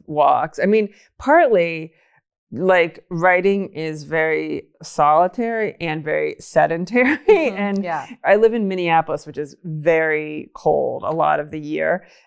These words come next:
Speaker 1: Um, and so it's like, I have all this gear where I, I bundle up and, um, you know, you could, you could, like, pass another human and, like, even if you knew each other, you'd both be so bundled up, you'd be unrecognizable, I mean, literally.
Speaker 2: <laughs>
Speaker 1: Uh, but I just,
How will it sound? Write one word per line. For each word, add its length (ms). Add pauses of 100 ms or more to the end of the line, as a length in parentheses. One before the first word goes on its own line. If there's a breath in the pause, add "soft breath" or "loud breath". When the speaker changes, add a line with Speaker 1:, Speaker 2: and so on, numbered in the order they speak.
(100)
Speaker 1:
Um, 240
and 100
so 80
it's 140
like, 140
I 80
have 260
all 220
this 220
gear 680
where 180
I, 320
I 220
bundle 640
up 560
and, 280 (380 loud breath)
um, 440
you 100
know, 80
you 160
could, 180
you 80
could, 160
like, 360
pass 460
another 300
human 540
and, 120
like, 220
even 220
if 100
you 140
knew 260
each 220
other, 200
you'd 220
both 220
be 80
so 280
bundled 360
up, 220
you'd 160
be 100
unrecognizable, 840
I 80
mean, 180
literally. 600
Speaker 2:
<laughs> 40 (260 loud breath)
Speaker 1:
Uh, 160
but 140
I 80
just, 180